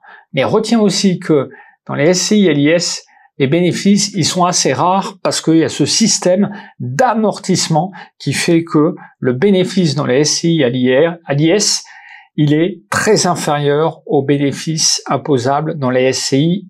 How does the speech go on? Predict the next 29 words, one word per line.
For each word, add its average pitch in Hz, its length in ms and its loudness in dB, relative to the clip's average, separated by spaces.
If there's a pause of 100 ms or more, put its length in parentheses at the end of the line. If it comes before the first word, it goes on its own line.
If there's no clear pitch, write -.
(140)
à 175 340 0
l'I 175 340 2 (180)
R. - 260 -20 (100)
Voilà. 156 440 0 (600)
Ce - 140 -10
que - 80 2
tu 233 160 0
dois 226 140 4
savoir 220 320 0
aussi 190 520 0 (220)
concernant 165 880 -2 (100)
le 131 140 0
calcul 165 500 0
du 135 80 0
bénéfice 147 840 -2 (260)
dans 127 140 0
les 127 140 2
S 123 180 -2
C 143 80 0
I 135 320 -2
à 135 100 -2
l'impôt 135 320 0
sur 135 140 -4
les 123 80 2
sociétés, 123 560 0
c'est - 260 -4
que 135 360 -2
on 143 140 0
est 139 300 -2